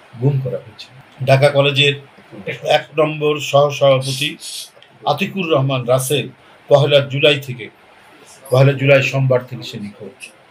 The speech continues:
আমরা, আমরা এ, এ ব্যাপারে প্র-, প্রতিবাদ করেছি, আমরা তাকে তার পরিবারের কাছে হস্তান্তরের কথা বলেছি, আমরা ব্রিফিং করে বলেছি,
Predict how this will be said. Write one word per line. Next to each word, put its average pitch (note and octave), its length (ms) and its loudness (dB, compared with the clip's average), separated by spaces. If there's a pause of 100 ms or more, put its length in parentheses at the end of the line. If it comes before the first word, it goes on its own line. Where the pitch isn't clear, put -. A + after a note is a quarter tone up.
(280)
আমরা, D3 460 4 (220)
আমরা C#3+ 260 4 (240)
এ, D3+ 160 -4
এ C#3+ 60 -8
ব্যাপারে D3 500 0 (100)
প্র-, - 180 -8 (280)
প্রতিবাদ D3+ 360 2 (100)
করেছি, D#3 380 -14 (120)
আমরা C#3 420 -2 (280)
তাকে C#3 280 2
তার C#3 280 2
পরিবারের D#3+ 420 4
কাছে D3+ 180 0
হস্তান্তরের D#3 600 -2
কথা D#3+ 180 -6
বলেছি, D#3+ 440 -10 (300)
আমরা C3 180 0
ব্রিফিং E3+ 420 0
করে E3 160 -4
বলেছি, E3 420 -10